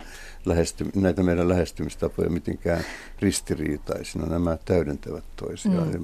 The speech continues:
Speaker 2: tässä
Speaker 1: ja
Speaker 2: toimittaja yrittää vaan draamaa tässä nyt
Speaker 1: <laughs>
Speaker 2: synnyttää.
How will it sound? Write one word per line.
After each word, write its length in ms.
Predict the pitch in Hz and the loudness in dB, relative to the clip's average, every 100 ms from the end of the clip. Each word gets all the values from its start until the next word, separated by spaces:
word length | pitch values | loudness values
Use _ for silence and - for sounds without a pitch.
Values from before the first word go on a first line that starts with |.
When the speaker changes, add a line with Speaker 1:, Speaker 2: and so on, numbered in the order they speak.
| - | -6
Speaker 2:
tässä 260 | 139 - 151 | -6 -4 2
Speaker 1:
ja 80 | - | 4
Speaker 2:
toimittaja 360 | 165 165 160 | 4 2 2
yrittää 360 | 160 170 - 170 | 2 0 0 0
vaan 180 | 170 165 - | 0 -2 2
draamaa 520 | 226 175 170 160 165 | 6 6 6 2 0
tässä 280 | 165 - 175 | -2 -2 0
nyt 120 | 180 139 - | 4 4 4
Speaker 1:
<laughs> 160 | - 180 | -2 4
Speaker 2:
synnyttää. 520 | 202 180 170 - | 4 4 0 -2